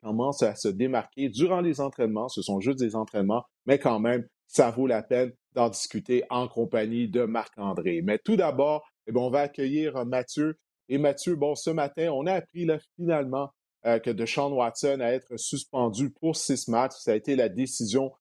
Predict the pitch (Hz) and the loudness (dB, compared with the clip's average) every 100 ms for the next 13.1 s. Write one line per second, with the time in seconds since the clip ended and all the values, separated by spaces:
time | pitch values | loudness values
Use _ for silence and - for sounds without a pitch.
0 | _ 107 110 104 113 113 101 113 135 117 | _ 0 0 2 2 2 0 -2 -2 0
1 | 107 - 110 143 135 123 110 - 131 123 | -2 -4 -4 0 -2 -2 -6 -2 0 0
2 | 117 113 98 127 123 - 147 147 _ _ | 0 -4 -2 0 0 0 -2 -2 _ _
3 | _ _ _ _ _ 120 165 156 - 175 | _ _ _ _ _ 2 6 6 4 2
4 | 202 139 156 151 110 202 202 - 202 202 | 2 0 -2 -2 -2 -2 -2 0 0 0
5 | 135 - 120 - - 143 120 143 143 - | -2 -2 -6 -6 -4 -2 0 0 -2 -6
6 | - 170 156 156 127 120 - 120 123 113 | -2 0 2 0 0 -4 -6 -6 -2 0
7 | 143 143 - _ _ _ 135 143 135 120 | 0 0 -4 _ _ _ 2 4 2 0
8 | 127 165 160 - 117 127 143 - 127 101 | 2 2 0 0 0 2 -2 -2 -2 -2
9 | - 185 196 196 202 185 135 120 151 165 | -6 0 0 2 0 2 0 0 -2 0
10 | 107 - _ _ _ 120 120 117 107 147 | -2 -8 _ _ _ 2 2 2 0 0
11 | - 160 127 127 120 - 127 117 - 147 | 0 -2 0 0 -2 0 0 0 -2 -4
12 | - _ _ - 175 - 143 117 143 151 | -6 _ _ 0 0 0 -2 0 0 0